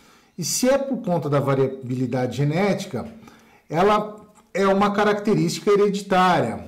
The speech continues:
né? Então, a, se um inseto é resistente, toda a linhagem daquele inseto vai ser resistente também, como a gente pode ver aqui na figura, né? Nessa figura,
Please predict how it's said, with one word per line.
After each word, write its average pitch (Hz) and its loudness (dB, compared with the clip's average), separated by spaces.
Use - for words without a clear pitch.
né? 143 -2
Então, 160 0
a, 120 -4
se - -4
um 220 4
inseto 165 2
é 139 2
resistente, 151 0
toda 226 2
a - 4
linhagem 175 2
daquele 135 0
inseto 156 -2
vai 139 0
ser 165 2
resistente 175 -2
também, 220 0
como 156 -2
a 160 2
gente 180 0
pode 190 2
ver 160 2
aqui 196 -2
na 180 0
figura, 135 0
né? 143 -2
Nessa 214 0
figura, 170 2